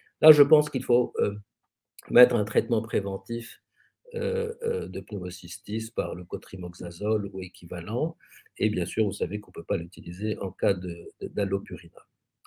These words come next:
Les anti-T N F les plus sévèrement, le plus souv-, le plus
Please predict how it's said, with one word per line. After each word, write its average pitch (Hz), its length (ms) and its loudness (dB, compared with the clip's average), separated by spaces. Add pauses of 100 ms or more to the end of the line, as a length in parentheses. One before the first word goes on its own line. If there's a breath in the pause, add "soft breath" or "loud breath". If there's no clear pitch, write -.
(240 loud breath)
Les 151 180 8
anti-T 190 340 8
N 175 280 12
F - 320 -12
les 135 160 -4
plus - 160 -4
sévèrement, 143 560 4
le 127 100 -6
plus 151 120 -10
souv-, 131 340 -6
le 117 200 -6
plus - 360 -12